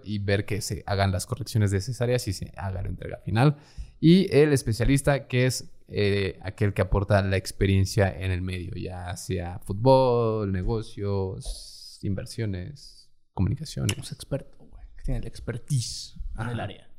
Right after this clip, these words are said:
Speaker 1: Y estos roles los puede asumir una sola persona,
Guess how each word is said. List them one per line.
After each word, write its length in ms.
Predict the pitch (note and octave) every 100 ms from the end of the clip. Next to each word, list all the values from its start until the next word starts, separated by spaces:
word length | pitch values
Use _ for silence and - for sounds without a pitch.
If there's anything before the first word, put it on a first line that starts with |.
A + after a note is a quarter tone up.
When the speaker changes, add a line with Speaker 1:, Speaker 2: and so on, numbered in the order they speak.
| - - - -
Speaker 1:
Y 400 | D3 D#3 E3+ E3+
estos 680 | B2+ B2 A#2 - A#2+ A#2+ A#2 C3
roles 280 | D#3 D3 C3
los 120 | G#2+
puede 220 | - A2+
asumir 340 | A2 G#2+ A2 A2
una 180 | A2
sola 280 | G#2+ B2+ A2
persona, 680 | - - - D3 D3 D3+ D3+